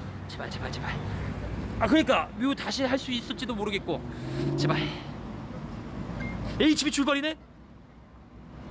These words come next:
우와, 공격 출발이네. 잠깐만. 나는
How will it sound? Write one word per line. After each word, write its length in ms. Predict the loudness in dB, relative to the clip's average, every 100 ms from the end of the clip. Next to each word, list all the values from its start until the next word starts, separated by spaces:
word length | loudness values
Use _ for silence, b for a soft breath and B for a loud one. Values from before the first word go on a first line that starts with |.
| -10 -10 -8 -6 2
우와, 500 | 6 8 6 4 2
공격 320 | 0 -4 -6
출발이네. 320 | -2 0 -2
잠깐만. 340 | -4 -4 -2 -4 -8 -20 -20 -18 -18 -18 -16 -16 -14 -14 -14 -12 -10 -10 -2
나는 400 | 2 4 4 0